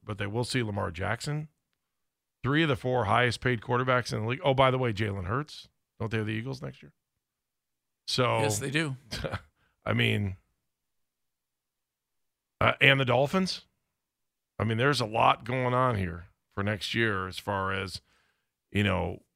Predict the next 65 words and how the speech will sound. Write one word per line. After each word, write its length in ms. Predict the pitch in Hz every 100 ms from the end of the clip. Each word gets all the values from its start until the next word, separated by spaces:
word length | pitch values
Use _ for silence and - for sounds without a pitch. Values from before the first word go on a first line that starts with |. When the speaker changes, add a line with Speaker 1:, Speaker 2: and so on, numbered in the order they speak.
| _
Speaker 1:
how 180 | 113 120
sch-, 180 | 110 -
how 120 | 110 113
tough 240 | 123 107
our 140 | 117 160
schedule 320 | 113 92 85
is 60 |
gonna 160 | 80 85
be 120 | 82
next 260 | 87 90 -
year 100 | 90
too. 240 | - 143
So, 320 | - - 80 -
I, 60 | -
I, 400 | - - - -
but 240 | 120 131 -
again, 340 | 117 113 165 151
you 140 | 127
look 160 | 135 123
at 60 | 110
the 60 |
quarterbacks 640 | - 131 117 117 110 - - _ _ _ _
who 120 | 123 123
are 80 | 123
able 220 | 120 117
to 80 | 101
stay 260 | - 127
healthy 560 | 127 117 - 117 117 120 _ _ _ _ _
and 520 | 107 107 107 107 101
where 160 | 104 113
their 120 | 107
teams 300 | 95 113 95
ended 200 | 104 95
up 140 | 98 92
in 80 |
the 60 | 87
playoffs. 540 | - 104 90 - - _ _ _
So 160 | - -
I, 160 | - - - - - _ _ _ _ _ _ _ _ _ _ _ -
I 160 | 135 135
don't 80 |
know. 180 | 131 -
It, 120 | 139 131
it's 140 | 120
gonna 120 | 175
be 80 | 180
a 40 | 160
difficult 400 | 156 156 160 139
road, 280 | 151 202
but 260 | 151 151 -
you 80 | 120
know 100 | 127
what? 240 | 127 170 113
That's 240 | 113 -
why 120 | 123
you 140 | 135 139
went 160 | 151
out 100 | 170
and 80 | 147
got 140 | 170 175
the 60 |
quarterback 420 | 175 196 202 208
you 60 | 208
did. 340 | 233 254 208 -
So 480 | - 123 120 117